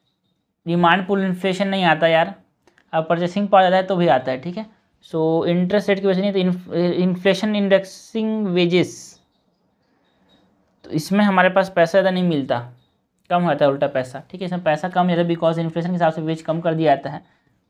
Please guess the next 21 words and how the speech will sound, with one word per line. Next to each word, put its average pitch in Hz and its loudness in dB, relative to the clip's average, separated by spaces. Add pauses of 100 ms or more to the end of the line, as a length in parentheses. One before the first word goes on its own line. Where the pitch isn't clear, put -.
(120)
मतलब 151 -6
बढ़ा 151 6
देता 180 0
तो 190 -6
भी 190 -2
उसमें, 185 -4
हाँ, 175 -2
उसके 170 -8
हिसाब 180 2
से 202 -6
भी 202 -4
वहाँ 185 0
पे 196 -4
उनके 196 -2
पास 196 -2
उतना 185 -4
पैसा 202 0
नहीं 185 -4
है 190 -4
because 175 -2 (460)
इन्फ्लेशन, 175 -2